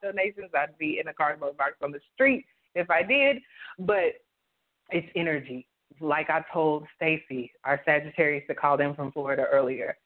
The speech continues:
money is frequency. Money is currency. Money is energy. If your money is not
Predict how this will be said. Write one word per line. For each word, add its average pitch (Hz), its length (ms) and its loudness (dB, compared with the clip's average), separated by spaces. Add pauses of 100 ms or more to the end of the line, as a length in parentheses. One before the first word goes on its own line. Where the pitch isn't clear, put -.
(260)
money 151 640 -6
is 143 220 -4 (400)
frequency. 143 720 -4
Money 156 520 -2
is 156 140 -6 (160)
currency. 185 720 0
Money 175 600 -2
is 165 160 -4 (140)
energy. 220 720 2
If 175 140 -2 (100)
your 170 120 6
money 220 360 0
is 220 140 -2
not 185 160 0